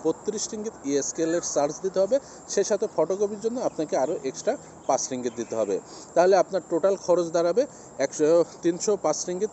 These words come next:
প্লাস বত্রিশ রিঙ্গিত প্লাস পাঁচ রিঙ্গিত। এটাই হচ্ছে আপনার ইএসকেএল এর, বা এমআরপি পাসপোর্ট থেকে ই পাসপোর্ট করার জন্য কী কী ডকুমেন্ট লাগবে এবং খরচ কত, আশা করি বিষয়টি বুঝতে পারছেন।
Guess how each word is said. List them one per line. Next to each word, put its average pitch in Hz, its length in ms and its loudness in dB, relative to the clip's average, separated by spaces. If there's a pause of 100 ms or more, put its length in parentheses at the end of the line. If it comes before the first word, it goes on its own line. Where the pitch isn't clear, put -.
প্লাস 156 200 4 (100)
বত্রিশ 165 440 -4
রিঙ্গিত 190 220 -6 (420)
প্লাস 180 440 2 (240)
পাঁচ 135 260 0
রিঙ্গিত। 104 280 -2 (720)
এটাই 208 240 6
হচ্ছে 226 360 2 (220)
আপনার 151 380 0
ইএসকেএল 185 540 4
এর, 160 360 0
বা 143 200 4 (400)
এমআরপি 190 360 0
পাসপোর্ট 180 380 -4
থেকে 208 200 -2
ই 156 100 2
পাসপোর্ট 151 400 -2
করার 160 260 0
জন্য 202 260 -2 (300)
কী 175 80 0
কী 190 140 -4
ডকুমেন্ট 196 500 0
লাগবে 202 220 0
এবং 156 220 0
খরচ 156 340 0
কত, 220 240 0 (260)
আশা 135 240 -2
করি 139 180 0
বিষয়টি 147 400 -2
বুঝতে 120 280 -4
পারছেন। 101 380 -2